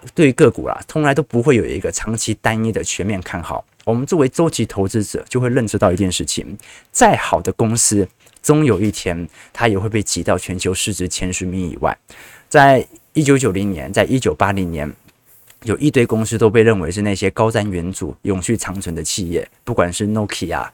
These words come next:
Sony、Ellison 等等，I B M哦，啊，这些公司哦，基本上也不用到现在了，大概再过十年，它就已经全部跑出给标普百指数了。只有一件事情是对的，那就是指数会不断的创新高，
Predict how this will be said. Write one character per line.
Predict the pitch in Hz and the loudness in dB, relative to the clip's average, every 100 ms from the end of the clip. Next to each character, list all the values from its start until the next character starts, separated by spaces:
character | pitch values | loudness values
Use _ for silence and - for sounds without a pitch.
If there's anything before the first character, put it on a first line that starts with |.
| - - | -14 -4
Sony、 | - - 117 113 104 90 - _ _ | 0 4 4 2 -2 -6 -10 _ _
Ellison | - 113 98 - 76 69 - _ - | 0 2 2 0 -4 -6 -14 _ -4
等 | 101 107 | 0 2
等 | 92 | 0
，I | 87 104 | 0 0
B | 110 104 | 0 -2
M | 92 90 | -2 -4
哦， | 67 - _ _ - - - | -8 -12 _ _ -20 -18 -2
啊， | 98 87 - - - - - - | 0 0 -2 -12 -16 -20 -12 6
这 | 233 190 | 8 8
些 | 175 165 147 - _ _ - | 8 6 6 0 _ _ 0
公 | 147 151 | 4 4
司 | - 120 | 4 6
哦， | 110 71 | 6 6
基 | - | 2
本 | 160 | 4
上 | 143 | 6
也 | 107 | 6
不 | 92 | 4
用 | 131 135 | 4 6
到 | 127 107 | 8 8
现 | 117 95 | 4 0
在 | - 65 | 0 0
了， | 64 - | -2 2
大 | 156 | 4
概 | 165 | 4
再 | 156 | 4
过 | 165 | 4
十 | 117 - | 2 2
年， | 104 101 | -2 -2
它 | 123 | 0
就 | 123 | 0
已 | 107 | 2
经 | 110 | 0
全 | 113 101 | -2 -2
部 | 117 | -2
跑 | - - | -2 -6
出 | - 113 | -4 -4
给 | - | 0
标 | 110 104 | 2 2
普 | - | 0
百 | - 80 | -6 -6
指 | - - | -8 -8
数 | - 71 | -8 -8
了。 | 76 | -8
只 | - | 2
有 | 196 135 | 4 6
一 | |
件 | 165 147 | 4 0
事 | 151 | 0
情 | 110 | -2
是 | 107 113 | -2 0
对 | 143 87 | 0 0
的， | - - | -6 -8
那 | 127 | -4
就 | 117 | -2
是 | - 104 78 - - - _ | -2 -4 -6 -10 -20 -20 _
指 | - 101 85 | -2 0 0
数 | - 170 | 0 2
会 | - | 2
不 | 120 101 | 0 -2
断 | 110 101 | -4 -6
的 | |
创 | - 104 90 | -8 -8 -8
新 | 87 85 | -8 -6
高， | 71 | -6